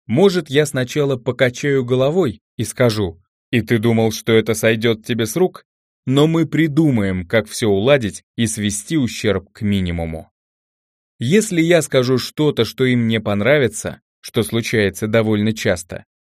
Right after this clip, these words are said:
это для их же пользы. Всегда ради них. Если стоит выбор, быть ли гадом, который говорит, что все скоро станет плохо,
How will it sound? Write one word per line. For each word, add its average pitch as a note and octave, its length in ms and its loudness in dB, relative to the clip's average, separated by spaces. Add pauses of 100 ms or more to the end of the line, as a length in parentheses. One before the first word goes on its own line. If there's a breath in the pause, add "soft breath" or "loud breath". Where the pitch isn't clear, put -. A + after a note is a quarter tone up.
(180)
это F3 280 0
для A#2+ 320 0
их G#2 240 -2
же G2+ 160 -4
пользы. F#2 540 -2 (340)
Всегда C3 680 2
ради A#2+ 320 0
них. G2 420 -4 (460)
Если A#2+ 400 2
стоит A#2+ 400 2
выбор, A#2 480 0 (180)
быть C3+ 340 -2
ли B2 160 2
гадом, A#2+ 600 0
который A2 400 0
говорит, A2 640 0
что - 260 0
все C#3 240 0
скоро B2+ 440 2
станет G#2+ 460 -2
плохо, A#2 520 -2